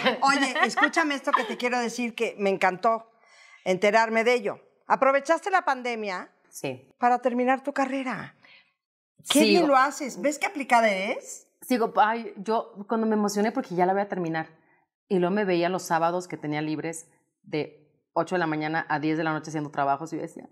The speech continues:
Speaker 1: "¿Por qué lo decidí en este momento?". Y dije, "No, es el momento, tiene que ser
Speaker 2: ¿En
Speaker 1: ahorita".
Speaker 2: línea?
Speaker 1: En línea,
Speaker 2: Ok.
Speaker 1: exacto.
Speaker 2: ¿Cuánto te falta?
Speaker 1: Me falta como un año todavía.
Speaker 2: Bueno,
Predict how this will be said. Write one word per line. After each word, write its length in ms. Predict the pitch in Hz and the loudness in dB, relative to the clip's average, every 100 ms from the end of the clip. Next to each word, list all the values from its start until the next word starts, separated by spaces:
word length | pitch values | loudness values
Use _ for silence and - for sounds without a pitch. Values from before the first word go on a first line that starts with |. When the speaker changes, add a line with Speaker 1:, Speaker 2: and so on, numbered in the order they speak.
| _ | _
Speaker 1:
"¿Por 220 | - 294 | -6 -4
qué 240 | 240 262 269 | -2 0 4
lo 120 | 285 | 4
decidí 360 | 277 262 254 254 | 2 0 0 0
en 80 | |
este 180 | 262 254 | 0 2
momento?". 300 | 269 247 226 | 2 2 0
Y 40 | 202 | -2
dije, 100 | 196 | -2
"No, 240 | 185 180 | -2 -4
es 160 | 185 175 | -6 -2
el 80 | 285 | 0
momento, 420 | 240 190 277 202 | 0 0 -2 0
tiene 180 | 202 202 | -2 0
que 100 | 202 | 2
ser 80 | 226 | 4
Speaker 2:
¿En 40 | |
Speaker 1:
ahorita". 260 | 254 277 240 | 6 6 4
Speaker 2:
línea? 240 | 165 - - - | 2 -4 -12 -2
Speaker 1:
En 180 | 208 | 2
línea, 340 | 202 202 165 - - | 4 2 0 -6 -6
Speaker 2:
Ok. 80 | 160 | -2
Speaker 1:
exacto. 420 | - 156 165 311 | 2 2 2 -2
Speaker 2:
¿Cuánto 280 | - 240 240 | 2 2 2
te 80 | 247 | -2
falta? 420 | - 240 220 - - _ - | 0 0 0 -12 -12 _ -4
Speaker 1:
Me 120 | 190 | -2
falta 360 | 190 196 185 220 | 2 2 2 -4
como 180 | 196 175 | -4 -4
un 100 | 170 | -4
año 240 | 156 139 | -6 -8
todavía. 440 | - - - 139 - _ _ _ _ _ | -8 -8 -8 -16 -20 _ _ _ _ _
Speaker 2:
Bueno, 160 | 381 | 2